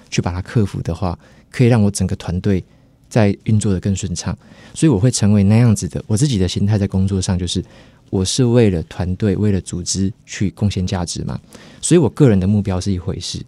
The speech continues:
做好分内事只是及格而已。我会去思考的是，我怎么样让整个团队、整个组织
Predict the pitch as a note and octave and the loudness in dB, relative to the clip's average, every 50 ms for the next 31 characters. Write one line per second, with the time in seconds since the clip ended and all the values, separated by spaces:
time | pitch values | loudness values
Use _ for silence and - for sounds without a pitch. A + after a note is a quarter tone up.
0 | _ - - D#3 C3 G#2+ F2 D#2+ - A2+ G2+ G2+ G#2 G2+ F#2+ F2 - - G2 F#2+ | _ -4 0 0 0 0 0 -2 -2 -2 0 2 2 0 0 -2 -4 -6 -8 -8
1 | - - F2+ - - F#2 - - F2 E2+ E2 - F2 D#2+ - - E2+ E2+ - - | -6 -8 -8 -8 -8 -8 -8 -8 -8 -8 -6 -4 -4 -4 -4 -6 -6 -8 -8 -10
2 | - _ - - - - - - F#2+ A2+ C3+ D3 C#3+ - - B2 A2+ - F#2+ E2+ | -14 _ -20 -20 -20 -12 -6 -2 2 2 2 2 2 0 0 -2 -2 -2 -4 -6
3 | F2+ E2+ - - G2+ F#2+ - - _ _ _ _ - - G2 A2+ - - G2 F2 | -6 -6 -4 -4 -4 -4 -6 -10 _ _ _ _ -6 -2 -2 0 0 0 0 0
4 | F2+ F#2 G2 A2 G2 G2 F#2+ A2 G2+ F#2 F2+ - F2+ F2 - F2+ - - - F2 | 0 0 0 2 2 2 2 2 0 0 -2 -4 -6 -8 -8 -8 -8 -8 -8 -8
5 | F2 F2+ A2+ G2+ F2 - - F2+ F#2 F2+ - - E2+ - - - F2+ F#2 | -6 -2 -2 -2 -2 -2 -4 -6 -6 -6 -8 -8 -10 -8 -6 -6 -6 -6